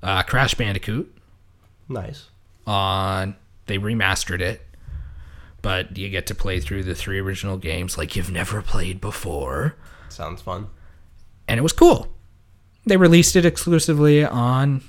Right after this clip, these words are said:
Speaker 1: Sony. And then they opened it up to everybody, which is cool. A little bit weird, 'cause now you can play Crash Bandicoot on Xbox.
Speaker 2: Yep.
Speaker 1: They're gonna do the same with Spyro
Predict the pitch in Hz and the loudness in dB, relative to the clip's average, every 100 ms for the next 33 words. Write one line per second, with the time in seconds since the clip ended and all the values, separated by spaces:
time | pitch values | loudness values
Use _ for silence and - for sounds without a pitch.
0 | - - - 277 110 - - - - - | -16 -8 0 2 2 -4 -16 -20 -20 -20
1 | - - - - - 147 156 156 151 147 | -20 -20 -20 -20 0 6 8 10 10 8
2 | 143 139 131 123 131 123 101 87 82 - | 6 6 4 4 4 4 0 -2 -6 -10
3 | - - 135 - - 190 95 - - - | -16 -8 -6 -4 6 6 6 -2 -18 -8
4 | 113 143 190 208 180 151 170 - - - | 0 4 6 6 8 8 4 -4 -12 -4
5 | 127 120 127 139 123 113 113 - 131 - | 0 0 0 0 2 0 -2 0 0 4
6 | 131 120 123 123 107 110 107 117 - 85 | 2 4 2 0 0 -2 -4 -4 -4 -6
7 | - - - - 120 113 - - - - | -6 -14 -18 -12 -8 -8 -10 -20 -20 -20
8 | - 147 147 147 139 - 190 180 127 - | 2 6 8 6 4 6 8 8 6 2
9 | - 233 262 131 101 92 | 6 10 10 10 6 0